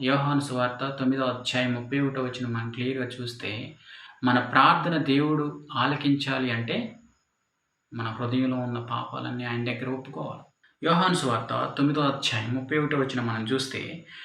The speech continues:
"దేవుడు పాపుల మనవి ఆలకింపుడని ఎరుగుదము." So, ఎవడైనను దేవభక్తుడై ఉండి ఆయన చిత్తం చొప్పున జరిగించిన యెడల ఆయన వాని మనవి ఆలకించును అని చెప్తున్నాడు.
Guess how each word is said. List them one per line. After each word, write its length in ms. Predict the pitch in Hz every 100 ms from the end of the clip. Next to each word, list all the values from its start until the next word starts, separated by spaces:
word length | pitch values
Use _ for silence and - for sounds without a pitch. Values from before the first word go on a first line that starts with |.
| - -
"దేవుడు 880 | 120 139 196 220 175 113 107 - - -
పాపుల 420 | 135 185 196 180
మనవి 420 | 143 127 120 120
ఆలకింపుడని 880 | 127 127 135 143 139 135 135 123 120
ఎరుగుదము." 800 | 120 120 117 113 120 117 107 - - _ - _ -
So, 140 | 151 131
ఎవడైనను 640 | 147 165 214 208 196 95
దేవభక్తుడై 800 | 127 131 170 175 165 - 139 127
ఉండి 380 | 123 120 127 143
ఆయన 240 | 135 127
చిత్తం 400 | 123 131 - 156
చొప్పున 340 | 147 135 131 120
జరిగించిన 600 | 120 123 123 120 123 113
యెడల 440 | 113 117 117 113 -
ఆయన 420 | 123 120 120 113 -
వాని 240 | 123 113
మనవి 480 | 113 113 120 139 - - _ _ -
ఆలకించును 600 | 117 123 123 117 - -
అని 100 | -
చెప్తున్నాడు. 640 | - - - - - -